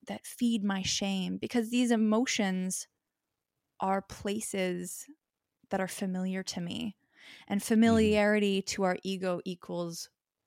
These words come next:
Speaker 1: good. Familiarity means safety,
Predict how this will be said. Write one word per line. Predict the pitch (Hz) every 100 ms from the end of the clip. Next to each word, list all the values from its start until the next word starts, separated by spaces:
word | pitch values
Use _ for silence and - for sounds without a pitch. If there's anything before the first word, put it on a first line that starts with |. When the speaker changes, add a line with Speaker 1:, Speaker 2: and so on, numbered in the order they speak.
| _ _ _ _
Speaker 1:
good. | - 147 127 - _ _
Familiarity | - 208 214 202 196 202 214 196 180
means | 180 170 170
safety, | - - 160 170 - 147 131